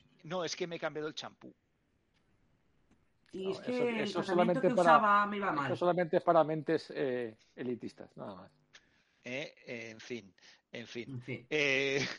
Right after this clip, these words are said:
Speaker 1: <laughs> bueno, una hora y treinta y cuatro, no está nada mal, ¿eh?
Speaker 2: No está mal.
Speaker 1: Eh, queremos, queréis decir algo, venga, vamos a, vamos a terminar. Germán,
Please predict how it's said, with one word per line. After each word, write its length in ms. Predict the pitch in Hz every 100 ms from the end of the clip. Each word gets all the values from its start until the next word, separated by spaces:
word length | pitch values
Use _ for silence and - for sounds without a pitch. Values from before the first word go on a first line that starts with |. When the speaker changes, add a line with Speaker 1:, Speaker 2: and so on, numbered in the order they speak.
| - -
Speaker 1:
<laughs> 260 | 220 160 _
bueno, 300 | - 185 156 151
una 240 | 233 233
hora 120 | 220
y 40 | 202
treinta 280 | 185 160 160
y 60 |
cuatro, 500 | - 202 185 214 220 -
no 100 | 165
está 200 | - 156
nada 200 | 127 127
mal, 280 | 165 190 -
¿eh? 300 | 143 185 240
Speaker 2:
No 60 | 240
está 120 | 160
mal. 160 | 156 147
Speaker 1:
Eh, 760 | 143 139 143 139 139 143 143 - _ - _ -
queremos, 800 | 156 160 190 202 196 190 180 -
queréis 220 | 180 185
decir 260 | 170 175 165
algo, 240 | 156 147
venga, 220 | 147 135
vamos 200 | 123 143
a, 220 | 156 139 135
vamos 260 | 139 147
a 80 | 143
terminar. 420 | 139 131 131 139
Germán, 520 | 135 147 180 170 131